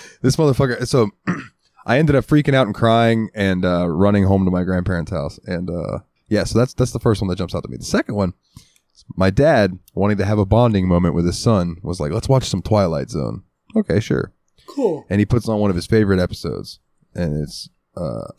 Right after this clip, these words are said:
Speaker 1: The Eye of the Beholder. Or Beauty is in the Eye of the Beholder or something like that. And the whole episode is about these doctors and stuff, and it's about this woman with her face all wrapped up. And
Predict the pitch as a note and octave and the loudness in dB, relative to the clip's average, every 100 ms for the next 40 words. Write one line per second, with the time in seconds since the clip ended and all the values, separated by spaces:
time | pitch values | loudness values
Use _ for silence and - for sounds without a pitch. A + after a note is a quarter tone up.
0 | _ - G2 F#2+ F#2 G#2 G2 F#2+ E2+ F2+ | _ -10 -6 -4 0 0 0 -2 -4 -4
1 | C2+ - A1 - - _ _ _ _ _ | -4 -6 -10 -12 -18 _ _ _ _ _
2 | _ _ _ _ _ - F#2 A2 C3+ B2+ | _ _ _ _ _ -4 0 4 6 4
3 | G#2 G#2 G2 F#2+ F2+ D#2+ F2 F2+ C#2+ D2+ | 2 0 0 0 -2 -4 -4 -4 -4 -8
4 | F2 E2 C2+ C2 _ _ _ _ _ _ | -10 -10 -10 -14 _ _ _ _ _ _
5 | - - - - - _ _ _ - - | -14 -12 -12 -14 -18 _ _ _ -14 -2
6 | A#2+ A2 G2+ F#2+ G2 D3 C3+ - A#2 G#2 | 0 2 0 2 4 4 2 2 2 4
7 | F#2+ F#2 G2 F#2+ F#2 E2+ G#2+ A2 F#2+ F2 | 2 0 -2 0 -4 2 2 2 -2 -2
8 | E2+ - E2+ D#2 - - F#2 E2+ G2 F#2 | -6 -2 -2 -2 -8 -8 -6 -4 -4 -6
9 | F2 F2+ G#2+ F#2+ E2 D#2+ D#2+ - F#2 - | -8 -4 0 0 -2 -6 -8 -6 -6 -4
10 | E2+ D#2+ F2 D#2 - E2 A#1+ - | -6 -4 -6 -8 -8 -10 -8 -10